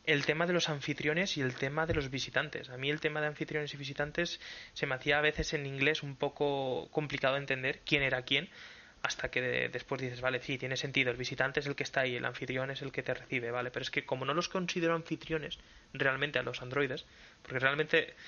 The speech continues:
están ahí, eh, haciendo unos, unos personajes, ellos tienen unas ra-, unas narrativas, unas historias que tienen que ir repitiendo día a día. Y, y claro,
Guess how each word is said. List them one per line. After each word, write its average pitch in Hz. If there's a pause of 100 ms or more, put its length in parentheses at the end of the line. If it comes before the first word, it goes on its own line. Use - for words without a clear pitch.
(300)
están 156
ahí, 185
eh, - (480)
haciendo 139
unos, 190
unos 139
personajes, 160
ellos 131
tienen 143
unas 139
ra-, 131
unas 135
narrativas, 135
unas 135
historias 175 (420)
que 135
tienen 139
que 143
ir 135
repitiendo 131
día 139
a 135
día. 170 (960)
Y, 127
y 131
claro, 139